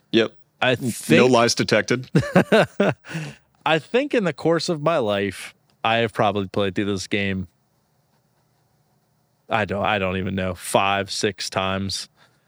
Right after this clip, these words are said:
Speaker 1: Mm-hmm.
Speaker 2: And this is one of those games that, like,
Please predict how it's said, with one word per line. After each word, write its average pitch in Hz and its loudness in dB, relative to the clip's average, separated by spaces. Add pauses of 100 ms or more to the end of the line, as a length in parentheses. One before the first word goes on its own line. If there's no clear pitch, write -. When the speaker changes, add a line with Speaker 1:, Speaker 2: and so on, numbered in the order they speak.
(100)
Speaker 1:
Mm-hmm. 107 0
Speaker 2:
And 98 -2 (1500)
this 160 2
is 269 0
one 226 2
of 175 2
those 147 2
games 127 -2
that, - -4
like, 113 0